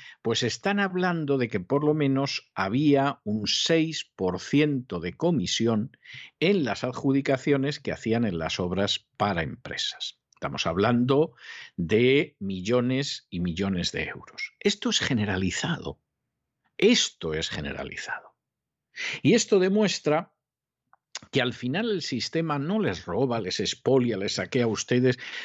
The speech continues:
para la educación y la sanidad. <laughs> ¡Ja, ja, ja!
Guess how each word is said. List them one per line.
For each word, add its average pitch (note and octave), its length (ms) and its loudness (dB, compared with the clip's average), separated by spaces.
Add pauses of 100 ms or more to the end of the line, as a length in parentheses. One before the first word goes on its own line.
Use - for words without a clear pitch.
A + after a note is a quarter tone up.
para A#2+ 200 2
la A#2 120 0
educación A2 500 0
y D3 80 0
la G#2+ 140 -2
sanidad. G#2 520 -2
<laughs> - 40 -20
¡Ja, - 560 -2
ja, D4 320 0 (100)
ja! G#3+ 300 0